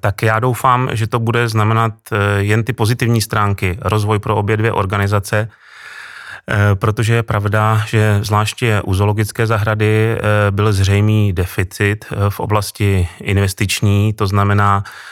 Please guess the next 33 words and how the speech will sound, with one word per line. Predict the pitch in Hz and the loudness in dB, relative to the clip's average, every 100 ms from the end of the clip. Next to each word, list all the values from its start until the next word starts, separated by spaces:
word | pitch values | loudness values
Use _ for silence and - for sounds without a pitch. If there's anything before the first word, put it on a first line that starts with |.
| - - 117 | -18 -6 0
my | 104 101 98 95 | 0 2 0 0
s-, | - - - - | -4 -12 -14 -6
obzvlášť | 110 107 104 117 110 | -2 0 2 2 0
tou | - 107 | -2 0
zoologickou | 101 98 98 - | 2 0 -2 0
máme | 104 101 98 | 2 4 4
velké | 92 90 101 | 2 0 -2
plány | 98 107 104 104 110 123 - - - - - - | -2 2 2 4 2 0 -6 -20 -20 -18 -12 -2
a | 107 110 - | 0 0 0
u | 107 104 | 0 2
botanické | 98 98 110 107 - - 107 107 | 2 0 2 0 0 0 0 0
se | - | -2
budeme, | 95 101 104 107 107 107 104 101 - - | -2 0 2 2 4 4 2 0 -4 -4
eh, | 107 98 98 | 0 4 4
tuto | 92 98 104 | 2 -2 0
zahradu | 98 101 107 | 0 2 0
snažit | - 101 104 | 0 0 0
ještě | 98 - 110 | -2 -2 -2
více | 107 104 - | -2 -4 -2
otevřít | 113 92 104 101 101 | -4 -2 -2 -2 -2
veřejnosti, | 92 104 104 98 - 98 | 0 0 2 0 0 -2
eh, | 95 - - - - - 101 98 98 95 | -2 -8 -20 -20 -12 -2 0 2 2 2
především | - 107 107 - 110 | 0 0 0 0 0
té | 113 104 | 2 0
široké | - 98 98 104 | 0 -2 0 0
veřejnosti, | 98 95 101 101 98 - | 0 0 2 2 0 -2
protože | 104 104 95 101 101 | -2 -2 -2 -2 0
myslím, | 98 - 107 | 0 0 0
že | 101 107 | 2 0
v | - | 0
té | 110 101 | -2 -2
oblasti | 104 107 - - | -2 -4 -4 -4
odborné | 92 92 113 113 90 | -2 0 0 2 0